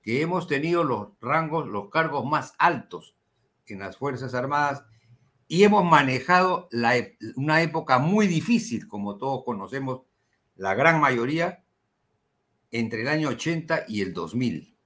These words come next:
Y entonces tenemos experiencia de que hay que actuar porque si no, uno está cediendo espacios y esos espacios son ocupados.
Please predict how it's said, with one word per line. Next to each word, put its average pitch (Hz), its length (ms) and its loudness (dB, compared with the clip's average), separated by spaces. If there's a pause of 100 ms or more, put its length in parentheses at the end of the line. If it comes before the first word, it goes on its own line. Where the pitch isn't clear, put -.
(340)
Y 101 100 -6
entonces 127 480 -4
tenemos 156 520 -2
experiencia 156 1000 0 (800)
de 98 260 -6
que 107 300 -4
hay 160 240 4
que 151 160 0
actuar 175 580 0
porque - 400 -10
si 107 180 -6
no, 170 420 4 (420)
uno 147 240 -2
está 143 260 -2
cediendo 139 580 -2
espacios 185 800 4 (160)
y 120 160 -2
esos 151 240 -2
espacios 156 480 -2
son 156 160 -2 (160)
ocupados. 151 720 2